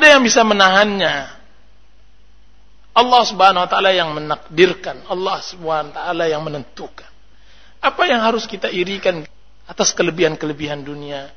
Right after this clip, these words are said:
kelebihan akhirat dan semacamnya? Oleh sebab itu, apa kata orang yang tidak mempunyai hasad? "Apa yang perlu saya hasadkan kepada orang yang dikurniakan oleh Allah Subhanahu wa taala harta?" Jika seandainya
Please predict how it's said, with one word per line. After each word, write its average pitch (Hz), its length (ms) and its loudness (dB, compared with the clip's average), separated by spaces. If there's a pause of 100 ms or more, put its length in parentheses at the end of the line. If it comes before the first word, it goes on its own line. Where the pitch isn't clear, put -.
(420)
kelebihan 151 480 -4
akhirat 151 480 -4
dan 156 160 -12
semacamnya? - 480 -20 (560)
Oleh 185 160 2
sebab 214 160 2
itu, 254 80 2
apa 220 160 2
kata 208 240 2
orang 202 240 4
yang 185 160 -2
tidak 190 240 -4
mempunyai 165 400 -6
hasad? 196 320 -4 (400)
"Apa 254 320 2
yang 208 240 0
perlu 220 320 -2
saya 180 240 -2
hasadkan 190 400 -6
kepada 180 320 -4
orang 196 320 2
yang 170 100 -8
dikurniakan 165 800 -8
oleh 160 160 -6
Allah 160 240 -2
Subhanahu 156 320 -6
wa - 20 -12
taala 151 220 -4
harta?" - 460 -16 (800)
Jika 226 320 2
seandainya 233 800 2